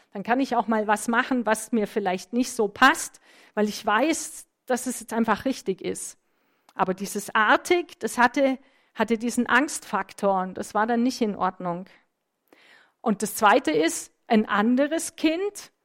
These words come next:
hätte vielleicht ganz anders auf diese Situation reagiert. Das war jetzt einfach meine persönliche Reaktion.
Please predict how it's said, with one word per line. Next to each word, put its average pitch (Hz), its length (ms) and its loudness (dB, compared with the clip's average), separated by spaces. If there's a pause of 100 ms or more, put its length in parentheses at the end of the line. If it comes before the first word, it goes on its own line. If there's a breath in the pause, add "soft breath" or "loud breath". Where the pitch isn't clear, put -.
(160)
hätte 262 280 0
vielleicht 240 360 -2
ganz 247 220 0
anders 254 420 4
auf 214 260 0
diese 220 320 -2
Situation 208 720 -2
reagiert. 202 680 2
Das - 180 -8
war 214 100 0
jetzt 233 140 -4
einfach 233 280 2
meine 226 260 -2
persönliche 240 600 -2
Reaktion. 185 580 -4